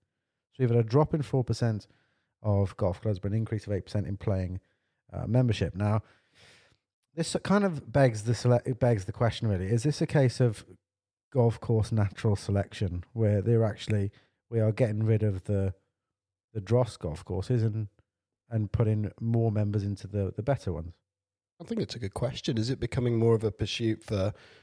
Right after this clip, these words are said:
Speaker 2: middle class people who wanna be a member, who wanna be weekend golfers? And are we taking away the grassroots part of the game? Um, and, you know, also then where are some of those golfers coming from? 'Cause it's interesting. You think eight percent increase in playership and a decline in,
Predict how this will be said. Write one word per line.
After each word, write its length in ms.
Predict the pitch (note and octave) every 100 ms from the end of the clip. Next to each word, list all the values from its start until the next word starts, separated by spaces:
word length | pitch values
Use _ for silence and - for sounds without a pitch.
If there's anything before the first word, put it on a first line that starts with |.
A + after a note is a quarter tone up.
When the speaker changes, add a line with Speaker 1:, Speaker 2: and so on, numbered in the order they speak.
| _
Speaker 2:
middle 340 | A#2+ B2+ B2 A2
class 340 | - A#2+ F#2+
people 440 | - A#2+ A2+ - G#2+
who 100 | A2
wanna 220 | A2 A2
be 100 | G#2+
a 60 | G#2
member, 320 | G#2+ G#2 G2+
who 100 | A2+
wanna 160 | A2+
be 120 | G#2+ A2
weekend 480 | A#2 A2 A2 G2+
golfers? 720 | G2+ G#2 G2+ - - - - - - - _
And 140 | A#2+ A#2
are 40 |
we 120 | A2+
taking 380 | G#2+ B2 G#2+ A2+
away 160 | G#2 G2+
the 100 | G#2+
grassroots 580 | A2+ G#2+ - G#2+ -
part 180 | - G2+
of 60 | E2+
the 60 |
game? 580 | F#2+ F#2+ F2 - - G#2+ - _ _ _ _
Um, 720 | A2 A2+ A#2 A#2 A2+ A2 A2 A2 _ _ _ _ _ _ _
and, 460 | B2+ B2+ A#2+ A#2 A#2+
you 80 | B2+
know, 160 | G2+
also 320 | G2+ A2+ A#2 G2+
then 260 | G#2+ G#2+
where 280 | G#2 A2 G#2+
are 40 | G2+
some 200 | - A2
of 60 |
those 160 | G#2+ G#2+
golfers 380 | A#2 G#2+ - -
coming 240 | A#2 A#2+
from? 200 | - A2
'Cause 100 | F#2+
it's 100 | G#2
interesting. 380 | C#3 B2 G2 F#2+
You 60 | F#2+
think 120 | A2
eight 200 | A2+ A2
percent 340 | - - G#2 F#2
increase 400 | G#2+ - G#2 -
in 100 | G2
playership 640 | A#2 G#2+ F#2+ - - -
and 100 | F#2+
a 40 |
decline 560 | F#2+ G#2+ G2+ - G2+ F#2+
in, 180 | F#2+